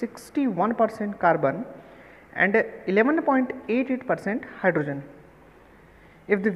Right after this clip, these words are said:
vapor density of the compound be fifty-nine, then calculate its empirical formula and molecular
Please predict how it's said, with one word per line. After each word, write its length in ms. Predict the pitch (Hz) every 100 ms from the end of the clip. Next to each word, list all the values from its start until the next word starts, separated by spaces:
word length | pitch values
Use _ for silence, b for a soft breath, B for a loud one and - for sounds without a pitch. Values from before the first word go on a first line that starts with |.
| 175
vapor 280 | 185 320 330 233
density 600 | 220 220 262 202 175 269 - - - - - - - _
of 160 | 202 175 208
the 80 | 196
compound 500 | 196 233 208 175 254 - - B B B 170
be 140 | 208 220 -
fifty-nine, 640 | 262 - 320 262 208 147 135 - - - - - - - - - - - _ - - - - - - - - - -
then 260 | 196 220 294 - - - - -
calculate 580 | 214 202 262 254 311 - - - - -
its 180 | 220 - - 185
empirical 440 | 185 202 233 262 254
formula 360 | 220 214 220 320 - - - - -
and 180 | 190 185
molecular 400 | 156 160 170 170